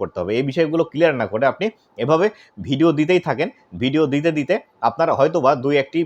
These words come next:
ভিডিও ভাইরাল হবে, ভাইরাল হওয়ার ফলে যদি Ads on Reels মনিটাইজেশনও পেয়ে যান, পরবর্তীতে এই একই ধরনের ভিডিও যদি আপনি Facebook-এর মধ্যে পাবলিশ করেন, সেই ক্ষেত্রে আপনার ভিডিওতে বেশি পরিমাণ ভিউজ না আসলে আপনি কিন্তু কখনোই Facebook থেকে ইনকাম জেনারেট করতে পারবেন না।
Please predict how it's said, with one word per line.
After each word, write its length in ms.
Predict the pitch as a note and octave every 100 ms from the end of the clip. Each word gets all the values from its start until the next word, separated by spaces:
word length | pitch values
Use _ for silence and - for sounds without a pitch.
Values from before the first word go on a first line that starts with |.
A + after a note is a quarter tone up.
| G#2+
ভিডিও 220 | B2 C3+ B2
ভাইরাল 260 | A2+ C3 C3
হবে, 120 | C3+ F#3 A#2
ভাইরাল 240 | B2+ D3
হওয়ার 160 | D3 D#3
ফলে 160 | D#3 D3 C#3
যদি 140 | C#3 C3+ G#2+ A2
Ads 140 | C3 -
on 80 | E3 C3+
Reels 180 | A2 C#3+ _ _ G2+
মনিটাইজেশনও 680 | B2 D3 D#3+ E3 D#3+ F#3 F3
পেয়ে 180 | D#3+ D3+
যান, 120 | G#2+ - - _
পরবর্তীতে 480 | D3 D#3 E3 E3+ F3+ D3+ D#3
এই 60 | C#3+ B2+
একই 140 | E3 D#3+
ধরনের 280 | D#3+ D#3 G#2+
ভিডিও 180 | A2+ D3+ C3+
যদি 120 | A2+ A#2
আপনি 120 | A2+ G#2+
Facebook-এর 360 | G#2+ G2+ A2 G#2+
মধ্যে 160 | G#2 G#2
পাবলিশ 240 | G2+ B2 -
করেন, 160 | E3 A3 - _ -
সেই 120 | D#3+
ক্ষেত্রে 220 | F3+ - F3
আপনার 180 | B2 D3 A#2+
ভিডিওতে 320 | B2+ D#3+ D3+ F3+ - _ - A2+
বেশি 160 | D3+ D#3+
পরিমাণ 280 | E3 D#3+ D3 F#2+
ভিউজ 200 | D3+ C#3 A2
না 60 | G#2
আসলে 180 | - F3 - _
আপনি 180 | A#2+ B2 C#3
কিন্তু 140 | C#3+ D3
কখনোই 280 | C#3 C#3+ C3+
Facebook 300 | A#2+ A2 A2+ -
থেকে 160 | F#2+ D3 - _ A2+
ইনকাম 220 | A#2+ A#2+ G#2+
জেনারেট 220 | G#2+ G#2+ -
করতে 200 | A2 E3 G#3+ - -
পারবেন 240 | A#2 G2
না। 60 | E2+